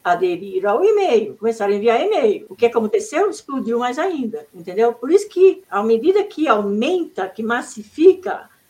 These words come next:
acontece o quê? É, uma queda.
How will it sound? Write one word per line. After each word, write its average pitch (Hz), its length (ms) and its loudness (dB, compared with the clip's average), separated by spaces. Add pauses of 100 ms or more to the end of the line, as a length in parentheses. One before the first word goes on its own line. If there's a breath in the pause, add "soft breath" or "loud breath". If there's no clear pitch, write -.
(200)
acontece 226 640 -4
o 269 60 -12
quê? 220 300 0
É, 175 840 -8 (320)
uma 226 140 -2
queda. 269 500 -6